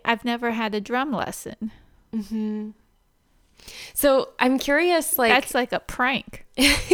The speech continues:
Speaker 2: Yeah, um, yeah, to me, that, uh, that kind of playfulness just kind of pokes at, like, the kind of absurd possibility of every moment, right? Like, kind of, like, reminding, um,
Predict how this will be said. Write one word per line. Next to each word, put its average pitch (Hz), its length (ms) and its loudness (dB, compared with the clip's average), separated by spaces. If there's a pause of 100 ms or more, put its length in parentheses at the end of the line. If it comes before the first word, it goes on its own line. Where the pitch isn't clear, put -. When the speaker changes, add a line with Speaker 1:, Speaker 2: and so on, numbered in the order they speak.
(440)
Speaker 2:
Yeah, 262 440 6
um, 240 580 4 (1120)
yeah, 247 200 6
to 285 180 2
me, 262 600 4
that, 220 560 2
uh, 208 560 4 (640)
that 220 200 4
kind 240 160 4
of 233 100 0
playfulness 240 720 2
just - 280 0
kind 226 160 -2
of 202 120 -4
pokes 208 340 -2
at, - 200 0
like, 196 300 0 (200)
the 208 120 0
kind 214 260 -2
of 202 320 0 (160)
absurd 196 580 0
possibility 202 1000 2
of 214 200 4
every 202 280 2
moment, 196 520 2 (340)
right? 226 240 4
Like, 220 140 0
kind 226 180 -2
of, 208 100 -2
like, 214 140 0
reminding, 196 960 2 (400)
um, 202 500 0